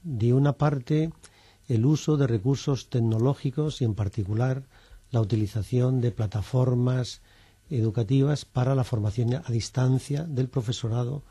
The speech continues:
universitario y no universitario. En particular, la línea específica de investigación y de innovación que desarrollo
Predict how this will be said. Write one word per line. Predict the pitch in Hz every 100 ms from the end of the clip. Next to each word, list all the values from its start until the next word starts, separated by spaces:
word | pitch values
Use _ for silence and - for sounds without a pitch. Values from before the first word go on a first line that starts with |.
| - - -
universitario | 139 127 127 117 131 156 165 175 214
y | 131
no | 117 117
universitario. | 107 98 98 104 110 110 101 113 - - - - - - - -
En | 120
particular, | 113 101 113 117 151 165 175 _ _ _ _ _ - -
la | 117
línea | 110 143 139 113 113 - -
específica | 156 - - 139 123 117 101 104 - - - - _ -
de | 117
investigación | 117 110 104 113 110 - 135 113 101
y | 208 127
de | 107
innovación | 98 101 98 135 120
que | 98 107
desarrollo | 104 143 123 110 107 117